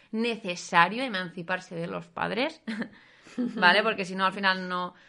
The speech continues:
Speaker 1: Una persona no tiene una propia identidad, sino que es lo que piensan sus padres, por lo que es natural que el adolescente tienda a ser rebelde, debe serlo en cierto modo, lo que no, no, no, no justifica es una escalada de conflicto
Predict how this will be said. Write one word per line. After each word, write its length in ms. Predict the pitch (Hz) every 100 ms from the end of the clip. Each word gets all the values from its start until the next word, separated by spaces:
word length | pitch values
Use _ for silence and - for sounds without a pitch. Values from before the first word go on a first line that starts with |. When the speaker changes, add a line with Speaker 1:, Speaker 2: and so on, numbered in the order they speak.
| _ _ -
Speaker 1:
Una 160 | 190
persona 300 | 190 202 214
no 180 | 202 180
tiene 300 | 196 190 185
una 160 | 190 185
propia 260 | 185 180
identidad, 460 | 170 170 170 208 233
sino 360 | 208 185 180
que 360 | 175 170 170 170 _ _ -
es 140 | 196
lo 100 | 202
que 120 | 196
piensan 320 | 185 175 175 165
sus 140 | 165
padres, 300 | 220 190 170
por 140 | 185
lo 80 | 180
que 120 | 185
es 100 | 185
natural 460 | 202 208 202 214 202
que 60 | 190
el 80 | 175
adolescente 760 | 175 180 170 202 196 226 247 - - _ _ _ _ _ _ _ _ -
tienda 300 | 262 220 175
a 40 |
ser 220 | - 180
rebelde, 520 | 180 175 175 175 185 -
debe 360 | 202 226 220
serlo 360 | 208 240 226 202
en 80 | 170
cierto 360 | 190 170 190
modo, 160 | 180 170
lo 140 | 175
que 120 | 170 175
no, 260 | 185 190
no, 260 | 202 196 202
no, 480 | 214 202 208 202 202 - -
no 120 | 220
justifica 460 | 226 214 214 226
es 80 | 233
una 120 | 247
escalada 360 | 208 220 202 190
de 120 | 180
conflicto 560 | 180 170 170 214 -